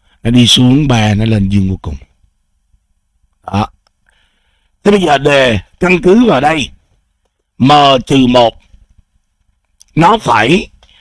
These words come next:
bé hơn hoặc bằng này với x lớn hơn ba phần hai,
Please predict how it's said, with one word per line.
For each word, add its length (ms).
bé 360
hơn 280
hoặc 220
bằng 360
này 220
với 400
x 20
lớn 560
hơn 380
ba 200
phần 180
hai, 240